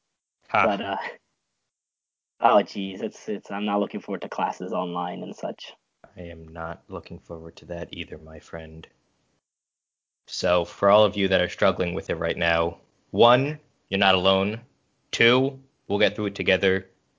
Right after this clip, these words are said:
Speaker 1: And three, um, you, you look nice today.
Speaker 2: Whoa! Compliment from Jake Lieberstein.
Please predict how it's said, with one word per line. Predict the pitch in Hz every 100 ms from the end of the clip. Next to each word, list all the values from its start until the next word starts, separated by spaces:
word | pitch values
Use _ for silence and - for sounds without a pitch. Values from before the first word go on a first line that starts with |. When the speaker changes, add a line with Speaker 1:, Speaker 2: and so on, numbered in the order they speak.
| _
Speaker 1:
And | 95 87
three, | - 104 110 107 107 107 _ _ _ _ _ _ _ _ _ -
um, | 90 82 82 85 82 92 _ _ _ _ _ _ _ _ _ -
you, | 95 92 95 -
you | 104
look | 104 104
nice | 110 107 -
today. | 87 80 80 - _ _ _ _ _ _ -
Speaker 2:
Whoa! | 214 269 277 170 123 107 90 - _ _ _ _ _ _ _ _ _ _ _ -
Compliment | 151 208 208 208 208
from | 135 120
Jake | 156 202
Lieberstein. | 185 180 143 - - 90 165